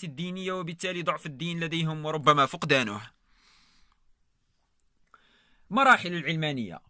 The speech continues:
مرت العلمانية بمرحلتين، هم مرحلة العلمانية المعتدلة،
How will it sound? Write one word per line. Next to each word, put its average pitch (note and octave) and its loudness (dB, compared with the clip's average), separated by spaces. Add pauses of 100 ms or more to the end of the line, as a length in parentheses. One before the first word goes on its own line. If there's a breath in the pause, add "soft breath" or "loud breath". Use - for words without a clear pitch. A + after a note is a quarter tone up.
مرت A2+ -6
العلمانية A#2+ -6
بمرحلتين، G3 -2
هم F3+ -4 (420)
مرحلة F#3 0
العلمانية E3+ 0
المعتدلة، D#3+ 2